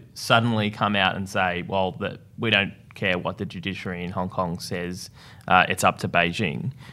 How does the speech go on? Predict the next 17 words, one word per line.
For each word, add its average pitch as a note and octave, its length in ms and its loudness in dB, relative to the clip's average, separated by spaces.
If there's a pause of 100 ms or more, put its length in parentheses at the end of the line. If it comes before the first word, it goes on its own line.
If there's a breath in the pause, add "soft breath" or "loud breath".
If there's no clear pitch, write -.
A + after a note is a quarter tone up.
(140 loud breath)
Um, F#2 500 8
and G2+ 160 4
it, - 260 -6
it F2 240 -8
really A2 260 4
shows G2 400 2
the G2 100 0
erosion F#2 500 0
of, - 300 -8
of - 480 -8 (120)
what A2 240 -2
was G#2 160 -4
agreed F#2+ 400 -4
to, F#2 320 -6 (460 soft breath)
um, F#2 240 0
when F#2+ 160 0
the, F2+ 180 -2